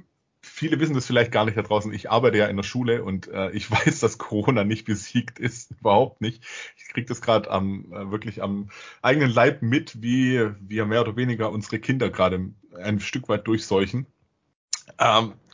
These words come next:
und jetzt kommt die Liga mit nochmal irgendwelchen Änderungen, die ich begrüße, weil ich sag, hey, es ist wichtig, dass da, äh, das nicht, nicht weiter verbreitet wird, dass da auch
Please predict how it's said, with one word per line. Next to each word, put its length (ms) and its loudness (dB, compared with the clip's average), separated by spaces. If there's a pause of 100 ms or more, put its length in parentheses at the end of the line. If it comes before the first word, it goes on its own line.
und 340 -4
jetzt 220 -2
kommt 200 -2
die 60 -8
Liga 260 -2
mit 400 -4
nochmal 380 0
irgendwelchen 340 0
Änderungen, 540 -2 (420)
die 220 -2
ich 240 -4 (800)
begrüße, 540 2
weil 140 6
ich 80 -2
sag, 200 2
hey, 160 2
es 140 -2
ist 420 -8
wichtig, 380 -2
dass 220 0
da, 240 4
äh, 200 -8 (260)
das 440 -8
nicht, 200 -4
nicht 180 -2
weiter 200 6
verbreitet 640 -2
wird, 180 0 (300)
dass 160 0
da 120 4
auch 340 4